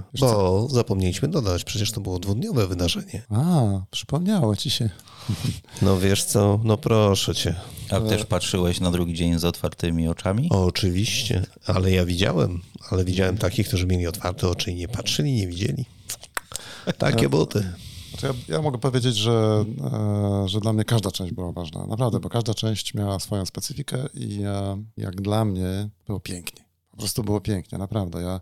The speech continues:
Speaker 1: tak się za-, zastanawiałem, zresztą z Piotrem rozmawiałem: „A Piotr, słuchaj, ja już taki stary jestem, co ja tam będę uczestniczył w, w tych warsztatach?”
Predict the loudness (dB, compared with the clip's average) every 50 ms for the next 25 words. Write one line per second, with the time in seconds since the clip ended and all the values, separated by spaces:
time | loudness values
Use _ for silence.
0 | _ _ -12 -10 -8 -6 -6 -6 -6 -6 -6 -6 -6 -6 -4 -4 -4 -2 0 0
1 | 0 0 -2 -4 -6 -8 -8 -8 -4 -6 -6 -6 -6 -8 -8 -8 -6 -6 -6 -4
2 | -4 -4 -4 -4 -4 -4 -2 0 2 2 2 2 0 0 0 0 0 0 -2 -4
3 | -4 -2 -2 -2 -2 -4 -4 -4 -6 -8 -8 -8 -10 -6 -4 -4 -2 -2 -4 -6
4 | -4 -6 -4 -2 -2 0 0 2 2 2 2 0 0 0 0 -2 0 0 -2 -2
5 | -2 -4 -6 -6 -10 -8 -6 -4 -4 -6 -6 -6 -6 -4 -2 -4 -4 -2 -2 -2
6 | -2 -2 -6 -8 _